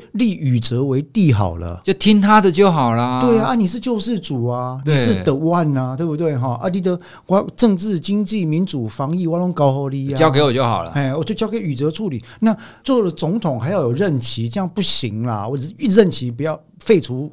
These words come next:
Speaker 1: 任期规定。
Speaker 2: 得连选连任。
Speaker 1: 哎，好，终身连任。
Speaker 2: 甚至也不要选了。
Speaker 1: 不要选了，选什么？就，就是宇哲了。
Speaker 2: 嗯。
Speaker 1: 到最后什么，总统这个不够，我干脆立宇哲为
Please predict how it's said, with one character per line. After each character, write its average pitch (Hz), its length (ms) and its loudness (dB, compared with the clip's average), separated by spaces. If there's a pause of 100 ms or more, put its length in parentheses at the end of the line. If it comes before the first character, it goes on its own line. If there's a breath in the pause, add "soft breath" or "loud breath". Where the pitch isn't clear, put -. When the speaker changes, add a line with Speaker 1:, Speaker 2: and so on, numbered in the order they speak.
(120)
Speaker 1:
任 180 220 2
期 113 220 -2
规 131 200 2
定。 127 220 0
Speaker 2:
得 185 280 2
连 202 220 6
选 127 240 -2
连 92 180 -4
任。 120 300 -2 (120)
Speaker 1:
哎， 113 240 0
好， 113 140 0
终 175 220 0
身 180 200 0
连 139 140 0
任。 160 200 0
Speaker 2:
甚 185 180 4
至 190 120 2
也 120 100 6
不 120 100 -2
要 147 100 6
选 - 240 -4
了。 113 60 -8
Speaker 1:
不 120 80 -2
要 143 80 2
选 - 340 -4
了， 95 80 -12
选 117 220 -6
什 117 140 -6
么？ 92 160 -8
就， 151 120 -6 (140)
就 170 140 6
是 147 140 -4
宇 101 120 -6
哲 85 280 -10
了。 87 120 -6
Speaker 2:
嗯。 92 260 -8
Speaker 1:
到 185 120 4
最 190 180 2
后 175 120 4
什 127 60 -2
么， 107 300 -2
总 165 200 6
统 110 180 -2
这 143 100 -4
个 135 100 6
不 113 140 -2
够， 127 200 4
我 104 260 -4
干 135 160 -4
脆 120 160 -8 (300)
立 143 240 2
宇 104 180 -2
哲 98 180 -2
为 98 140 0